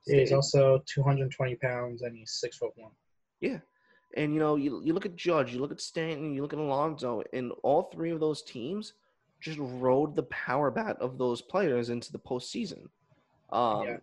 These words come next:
Speaker 2: or even clo-, just close to it. I don't think the Marlins made it, um, when they did, and I don't remember if the Mets did last year. I think they were, like, close. Or
Speaker 1: To
Speaker 2: I
Speaker 1: what,
Speaker 2: think
Speaker 1: make the playoffs?
Speaker 2: Yeah.
Speaker 1: I don't think either of them made the playoffs last year.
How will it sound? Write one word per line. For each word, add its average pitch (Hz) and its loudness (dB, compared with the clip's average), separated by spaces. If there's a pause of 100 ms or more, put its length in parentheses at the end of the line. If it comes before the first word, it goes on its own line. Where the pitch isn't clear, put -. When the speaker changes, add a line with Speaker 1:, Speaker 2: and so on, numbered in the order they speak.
Speaker 2:
or 156 2
even 147 0
clo-, 147 0
just 139 -6
close 185 0
to - -10
it. 131 -4
I - -2
don't 143 0
think 156 -8
the 160 -6
Marlins 120 -4
made 127 -4
it, 120 -6
um, 110 -6
when 113 -8
they 117 -4
did, 117 -4
and 113 -6
I 113 -4
don't 127 -4 (180)
remember 127 -8
if - -12
the 117 -12
Mets 120 -6
did - -8
last - -8
year. - -10
I - -14
think 131 -14
they 131 -8
were, 123 -8
like, 113 -10 (100)
close. - -12 (200)
Or - -6
Speaker 1:
To 123 0
Speaker 2:
I - 2
Speaker 1:
what, 113 2
Speaker 2:
think 117 -4
Speaker 1:
make - - (100)
the - 0
playoffs? 131 0 (500)
Speaker 2:
Yeah. 98 -2 (880)
Speaker 1:
I 127 2
don't 143 6
think 135 0
either 123 4
of 107 2
them 107 -6
made 110 -6
the 107 -12
playoffs 110 -6
last 113 -6
year. 117 -6